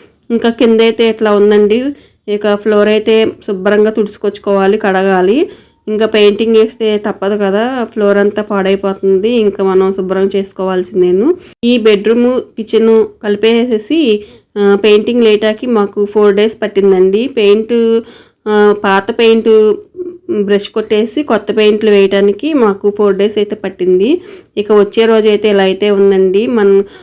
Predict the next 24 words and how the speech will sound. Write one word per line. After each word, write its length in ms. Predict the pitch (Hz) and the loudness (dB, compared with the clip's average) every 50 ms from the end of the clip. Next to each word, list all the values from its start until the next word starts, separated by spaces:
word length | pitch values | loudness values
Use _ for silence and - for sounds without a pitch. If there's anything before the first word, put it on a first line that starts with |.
| - _ _ _ _ | -20 _ _ _ _
కబోర్డ్లకి 680 | - 202 190 202 220 220 214 208 226 220 220 - 262 277 262 240 208 | -6 -6 -2 2 0 0 2 0 -4 -4 -4 -6 -6 -2 -2 -2 0
ఆల్టర్నేట్‌గా 640 | 190 196 196 196 196 - 214 214 208 208 - 202 214 | 0 0 0 0 -2 -2 0 0 0 -2 -2 -4 -4
అట్లా 200 | 202 202 202 202 | -4 -2 -4 -2
వేసామన్నమాట 720 | 190 190 190 196 190 214 202 202 190 185 180 185 180 180 | -2 0 -2 -2 -2 -2 0 0 2 2 2 2 0 -2
బార్డరు. 480 | 196 196 185 185 185 180 190 185 190 208 262 349 349 - _ _ _ _ | -2 0 0 0 0 -2 -2 -2 0 0 -2 -2 -4 -8 _ _ _ _
ఇదేనండి 520 | - 202 196 220 233 247 247 233 226 220 220 | -4 2 2 2 4 4 2 2 2 2 2
ఇవాళకి 400 | 208 214 208 208 202 220 220 208 | 2 2 0 -2 -2 -4 -4 0
వీడియో 300 | 202 202 202 196 208 214 | 2 2 2 2 2 0
అయితే. 300 | 208 202 196 190 190 214 214 | 2 0 0 -2 -2 -2 0
వీడియో 280 | 208 202 202 208 214 | 2 2 2 2 0
నచ్చితే 340 | 220 214 208 202 208 - 202 | 0 -2 -2 -2 -4 -4 -2
లైక్ 220 | 196 196 190 185 190 | 0 0 -2 -4 -4
చేసి, 200 | - 208 208 208 | -4 -4 -4 -2
షేర్ 200 | 208 202 190 196 | -2 -2 -2 -2
చేసి, 200 | 190 202 202 202 | -4 -6 -4 -4
సబ్స్క్రైబ్ 480 | 202 196 196 - - - 202 196 202 | -6 -8 -8 -12 -10 -6 -4 -2 0
అయితే 200 | 202 202 202 208 208 | -2 -2 -2 -4 -4
చేసుకోండి. 680 | - 202 196 196 - _ - 185 208 185 185 196 233 311 349 - - 480 - _ _ _ | -2 -4 -4 -4 -6 _ -6 -2 -2 0 0 0 0 0 -2 -4 -10 -20 -20 _ _ _
ఇక 220 | 208 202 214 208 | -4 -2 -2 -2
ఫ్లోర్ 280 | 208 - 208 202 202 202 | 0 2 2 2 4 2
అంతా 240 | 208 208 208 - 226 | 2 0 0 -4 -4
పాడైపోయింది, 800 | 220 214 196 190 190 202 202 202 208 196 196 196 202 190 226 | -4 -2 -2 0 0 0 -2 0 0 0 2 2 2 0 -2
క్లీన్ 280 | 226 - 220 202 196 202 | -4 0 0 0 0 0
చేసుకోవాలి. 680 | - 196 190 190 - - 185 180 180 180 180 185 196 220 | -2 -6 -8 -8 -8 -6 -4 -4 -2 -2 -2 -2 0 0